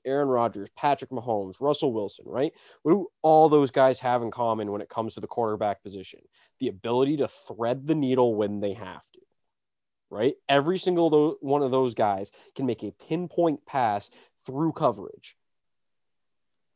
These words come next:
When I watch Josh Allen play, I don't see him making those throws. His decision-making, I also think, is flawed, right? There was that one touchdown that he had, um, I forget if it was, that was this game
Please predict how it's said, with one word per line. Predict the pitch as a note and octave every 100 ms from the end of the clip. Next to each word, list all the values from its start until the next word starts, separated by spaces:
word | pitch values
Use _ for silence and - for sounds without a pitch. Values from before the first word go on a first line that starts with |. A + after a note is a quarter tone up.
| _ _ _
When | A#2 B2
I | D#3
watch | F#3 F3+ -
Josh | E3+ E3
Allen | D#3+ D#3+ C#3+ A#2+
play, | D#3+ C#3+ G#2 G2+ _ _ _
I | C3+ C#3+
don't | D#3 D#3
see | - E3
him | B2+ D3 C3 A#2
making | B2+ - A#2+ A2+
those | A2 G#2 -
throws. | A2+ E2 - - - _ _ _ _ _ _ _
His | C#3+
decision-making, | B2+ F#3 G#3+ F3+ D#3 B2+ B2 B2
I | A#2+ C3+
also | - C#3+ C3+ C#3
think, | A#2+ A2+ G#2
is | G2
flawed, | - G#2+ B1+ G1+ - _ _ _ _ -
right? | B2+ C3+
There | C3+
was | C3
that | C3 B2+
one | B2+ D#3
touchdown | D#3 D3 - C#3+ C3 B2
that | A#2+
he | A2+
had, | B2+ A#2 A2 G#2+ - _ _ -
um, | C3+ B2 G#2+ G2+ F#2+ F#2+ _ _ _ _ _ -
I | C#3
forget | B2 C#3
if |
it | C#3+
was, | B2+
that | - C3
was | A#2+ G2+ - _ _ -
this | A#2+ C3+ C#3+
game | - D3+ C#3+ C#3 C3+